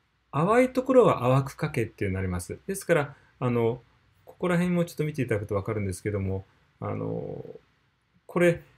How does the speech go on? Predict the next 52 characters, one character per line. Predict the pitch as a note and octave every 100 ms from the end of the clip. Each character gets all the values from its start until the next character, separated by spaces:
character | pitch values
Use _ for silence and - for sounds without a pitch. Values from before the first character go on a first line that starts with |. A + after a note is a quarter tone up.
| _
も | G#3
し | G#3 B2+ A2 - -
L | D#3+ E3
画 | F#3+
像 | D3
描 | -
け | E3+
な | E3
い | B2+
と、 | D#3 D#3+ D3+ -
こ | -
う | D#3+
い |
う |
と | C3+
こ | G#2
が |
く-、 | -
く | - -
き | A3+
っ | G#3
て | _ G2 F2+ - -
白 | A2+ D#3 D#3+
い、 | A2+ - _
あ | A#2
の、 | G2+
黒 | - D#3+
い、 | A2+
あ | F#2+
の、 | F#2+ F#2 F2+ A2+
穴 | C3
が | A2+
開 | G2+
い | G2
ち | -
ゃ |
う | F#2+ F2 - _ _ _ _ _
か | -
な | A#2 A#2
と | A#2
思 | F#2
い |
ま | F2
す | -
ね。 | A2 A#2+ - _ _ _ _ _
こ | F3
ん |
な | E3
感 | D#3+ D#3 C#3+
じ | B2+ B2 -
で | -
す。 | F#2+ -